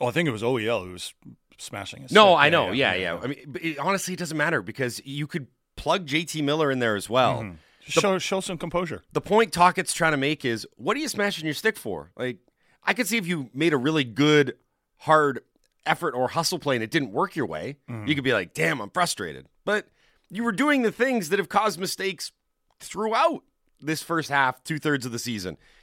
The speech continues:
Speaker 2: and you're smashing your stick. Like, that's where the entitlement things comes in.
Speaker 1: Mm-hmm.
Speaker 2: It's like, who do you think you are? Like, if you want to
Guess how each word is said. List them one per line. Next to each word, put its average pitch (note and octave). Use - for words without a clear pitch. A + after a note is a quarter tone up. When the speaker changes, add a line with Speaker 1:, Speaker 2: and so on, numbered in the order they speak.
Speaker 2:
and C#3
you're B2+
smashing B2
your G#2
stick. G2
Like, G#2
that's E3+
where G3+
the D3+
entitlement E3+
things G2+
comes F2+
in. B2
Speaker 1:
Mm-hmm. G#2
Speaker 2:
It's -
like, D#3+
who G3
do G#3
you F3+
think G3
you G3+
are? E2+
Like, C3
if D3
you E3+
want G#3
to D#3+